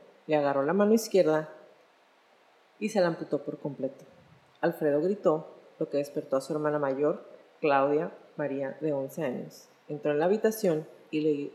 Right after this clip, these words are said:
suplicó a su mamá que se detuviera. Cambiando de cuchillo, Claudia recorrió,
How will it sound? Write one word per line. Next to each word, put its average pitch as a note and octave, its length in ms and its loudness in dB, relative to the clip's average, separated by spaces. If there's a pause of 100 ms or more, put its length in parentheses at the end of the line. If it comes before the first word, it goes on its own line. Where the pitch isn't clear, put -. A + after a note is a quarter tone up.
suplicó D#3 460 -6
a C#3+ 40 4
su C#3+ 140 -6
mamá D#3 440 0
que E3+ 80 -6
se E3 140 -4
detuviera. C3+ 440 -2 (760)
Cambiando D#3+ 420 2
de A3+ 100 6
cuchillo, A3+ 600 0 (240)
Claudia E3 280 6
recorrió, E3 720 4